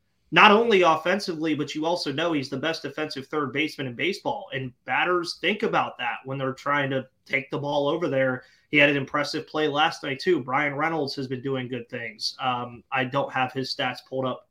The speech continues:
at this current moment, but he's doing Brian Reynolds things, and they're just getting contributions from everybody in the lineup.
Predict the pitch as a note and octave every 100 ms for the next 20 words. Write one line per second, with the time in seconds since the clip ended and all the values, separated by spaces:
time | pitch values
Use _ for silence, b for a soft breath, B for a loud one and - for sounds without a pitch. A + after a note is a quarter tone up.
0 | C#3 C3 - B2 - C3 A2+ B2 E3+ D3
1 | C3 - b b b - C4 G#3+ B3 A#3
2 | G#3 G3+ G3 F#3 F#3+ D#3+ - G3 D#3+ A#2+
3 | C#3+ D3+ D3+ C#3+ E3+ - F#3+ E3 E3 D#3+
4 | D3+ B2+ D3 C#3+ C#3 C3 C#3+ B2+ B2+ _
5 | E3 E3 D3 D#3 C#3 D3 D3+ C#3 B2+ C3
6 | C#3+ C3+ B2+